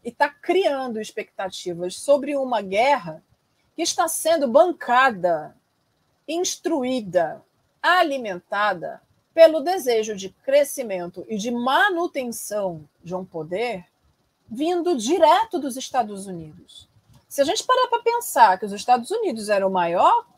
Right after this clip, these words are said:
ahn, concorrente, a maior, ahn, briga contra inimigo da Rússia, faz todo sentido a gente perceber que os Estados Unidos estão alimentando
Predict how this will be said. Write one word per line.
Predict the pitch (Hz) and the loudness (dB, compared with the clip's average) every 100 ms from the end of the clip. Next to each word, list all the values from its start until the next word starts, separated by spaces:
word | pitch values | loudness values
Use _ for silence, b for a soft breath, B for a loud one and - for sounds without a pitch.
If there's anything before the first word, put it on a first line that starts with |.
| _ _ _ 220 | _ _ _ 0
ahn, | 208 196 185 175 170 - | 2 2 0 -2 -10 -2
concorrente, | 277 277 285 170 185 226 185 - 180 | -2 6 6 8 2 -2 -4 -2 0
a | 175 | 2
maior, | 175 175 262 349 269 _ | 2 4 6 4 2 _
ahn, | 214 202 175 - | 0 2 0 -8
briga | 160 285 240 170 147 - _ _ _ _ _ _ _ - | 0 2 2 0 -4 -10 _ _ _ _ _ _ _ 6
contra | 277 269 240 208 | 10 10 6 -2
inimigo | 262 285 262 240 247 170 160 _ _ _ | 0 0 0 0 -2 -4 -10 _ _ _
da | 165 226 269 | -2 6 6
Rússia, | 285 202 349 - - 175 143 - _ _ _ _ _ _ _ _ _ | 4 0 0 0 -6 -8 -10 -14 _ _ _ _ _ _ _ _ _
faz | - 339 339 | 0 0 0
todo | - 339 370 | 2 2 2
sentido | - 466 466 339 277 | -4 -4 -4 -4 -2
a | 311 | -2
gente | 302 302 - | -2 -6 -6
perceber | 285 311 302 370 277 202 220 320 _ _ _ _ | 0 0 0 -4 -4 -4 -4 -4 _ _ _ _
que | 330 | -4
os | 294 | -4
Estados | 294 302 262 254 | -2 -2 -2 -2
Unidos | 262 254 277 | -6 -6 -6
estão | 302 - 339 339 - - | -8 -2 0 0 -2 -2
alimentando | 370 453 480 392 415 403 427 392 - 277 320 392 285 175 156 151 | 0 2 2 2 2 -2 -4 -6 -6 -4 -2 -2 -6 -6 -10 -12